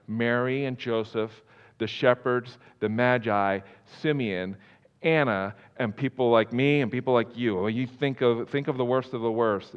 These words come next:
Jesus was, was, was born for that person too. Like, this is the story that transforms lives. This is the story Paul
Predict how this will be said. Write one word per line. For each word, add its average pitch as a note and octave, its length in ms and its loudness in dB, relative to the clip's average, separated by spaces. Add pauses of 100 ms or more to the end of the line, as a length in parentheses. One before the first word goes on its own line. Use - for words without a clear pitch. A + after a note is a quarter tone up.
Jesus C3+ 460 -2
was, A#2+ 220 -8 (280)
was, B2 200 -2
was A#2+ 240 -4
born B2 260 0
for A#2+ 140 -2
that A#2 240 4
person A2+ 360 -2
too. F#2 380 -6 (2000)
Like, A2 160 -4 (1160)
this C3+ 400 0
is A#2+ 320 0
the A#2 100 -8
story A2+ 640 -2
that G2+ 180 -4
transforms G#2+ 720 -6
lives. E2 380 -6 (460)
This C#3 180 -2
is B2+ 140 -10
the B2+ 80 -8
story A#2+ 340 -2
Paul A2 540 2